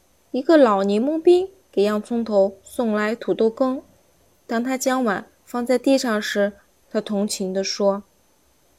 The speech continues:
：“你的那位老亲人得了重病。”洋葱头一听，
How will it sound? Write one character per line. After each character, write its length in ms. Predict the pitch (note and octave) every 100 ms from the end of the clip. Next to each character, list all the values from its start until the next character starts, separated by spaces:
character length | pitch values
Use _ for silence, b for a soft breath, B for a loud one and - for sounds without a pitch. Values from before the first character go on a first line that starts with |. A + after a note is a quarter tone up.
| _ _ -
：“你 200 | F#3 E3+
的 140 | F3+
那 240 | F#3+ A3
位 180 | G#3+ G#3
老 180 | G3+ -
亲 300 | G3 - A#3+
人 180 | G#3+ G#3
得 140 | F3+
了 140 | F#3+ G#3
重 320 | - G#3+ G#3
病。” 240 | A#3 G#3+ - _ _ _ _ _ _ _ _ _
洋 160 | C#4 E4
葱 160 | F#4
头 160 | F4 F4
一 100 | E4+
听， 380 | E4 F4+ F4+